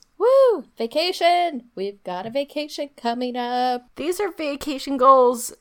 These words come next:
Speaker 2: geared toward the Nordic and Scandinavian regions of the world.
Speaker 1: You see
Speaker 2: Regions as if there's multiple region of the world. <laughs>
Speaker 1: We're going to the Nordic region, specifically.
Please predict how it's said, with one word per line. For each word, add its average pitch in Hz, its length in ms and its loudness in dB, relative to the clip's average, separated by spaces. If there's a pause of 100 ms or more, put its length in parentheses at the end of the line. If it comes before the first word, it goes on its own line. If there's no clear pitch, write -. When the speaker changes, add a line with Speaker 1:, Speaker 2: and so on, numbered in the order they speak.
(100)
Speaker 2:
geared 240 520 -4
toward 226 500 -4
the 208 200 -6
Nordic 214 540 0
and 190 280 -6
Scandinavian 208 1120 -2
regions 185 1040 -6 (140)
of 175 120 -12
the 180 80 -16
world. - 360 -10 (160)
Speaker 1:
You 196 100 -10
see 202 160 -10
Speaker 2:
Regions 247 320 0
as 214 180 -2
if 196 120 -4
there's 190 200 -6
multiple 175 580 -4 (220)
region 359 440 4
of 202 180 2
the 208 80 2
world. 180 400 4 (180)
<laughs> - 100 -20
Speaker 1:
We're 415 180 -6
going 320 260 -4
to 262 120 -6
the 208 120 -6
Nordic 170 400 -10
region, - 540 -16
specifically. - 880 -14